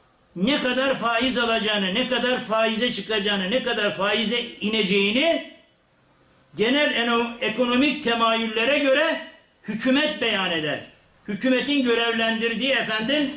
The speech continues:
Merkez Bankası organize eder. Peki, Kur'an-ı Kerim'in Allah ve Resulüne harp açtı diye, harp açanlar diye ifade ettiği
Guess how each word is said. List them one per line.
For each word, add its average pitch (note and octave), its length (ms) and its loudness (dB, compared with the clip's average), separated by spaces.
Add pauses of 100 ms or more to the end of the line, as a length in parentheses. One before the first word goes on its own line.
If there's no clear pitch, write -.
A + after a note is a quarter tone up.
(300)
Merkez C4 500 2
Bankası A3+ 640 0 (640)
organize G#3+ 540 2
eder. F3 400 0 (1300)
Peki, B3+ 640 0 (360)
Kur'an-ı C4+ 420 0
Kerim'in B3 360 0
Allah B3 420 2
ve C4 140 2
Resulüne A#3+ 480 -2
harp B3 540 -2 (160)
açtı D#4+ 480 0
diye, A#3+ 420 2
harp A3 280 -2
açanlar A#3 600 -2
diye A#3 120 0
ifade A3+ 520 0
ettiği A3 540 -2